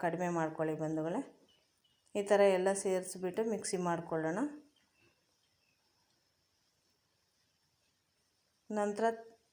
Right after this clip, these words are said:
ಮಾವಿನಕಾಯಿ ತುರಿನ ಸೇರಿಸ್ಕೊಳ್ತಾ ಇದ್ದೀನಿ, ಎಲ್ಲ ಮಿಕ್ಸ್ ಆಗಬೇಕು. ಇದು ಆದ್ರಿಂದನೇ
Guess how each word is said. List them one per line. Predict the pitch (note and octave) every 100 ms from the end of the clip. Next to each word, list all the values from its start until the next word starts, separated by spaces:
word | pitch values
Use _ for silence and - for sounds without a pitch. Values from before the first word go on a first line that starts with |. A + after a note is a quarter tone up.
| _ _ _ _ _
ಮಾವಿನಕಾಯಿ | G3+ G3 G3 G#3 G3+ G3+
ತುರಿನ | G3 F3 F3+ G#3
ಸೇರಿಸ್ಕೊಳ್ತಾ | - F3+ F3+ - E3 D#3+ D3+
ಇದ್ದೀನಿ, | D3 D#3+ E3+ C4+ - - _ _ _ _ _ _ _ _ _ _ _ _ _ _
ಎಲ್ಲ | G#3 G3 G#3 G#3 - -
ಮಿಕ್ಸ್ | G3+ G3+ -
ಆಗಬೇಕು. | F3+ E3+ E3+ E3 A3 A3
ಇದು | G3 - - - G3
ಆದ್ರಿಂದನೇ | G3+ G3 G3 F#3+ F#3+ A3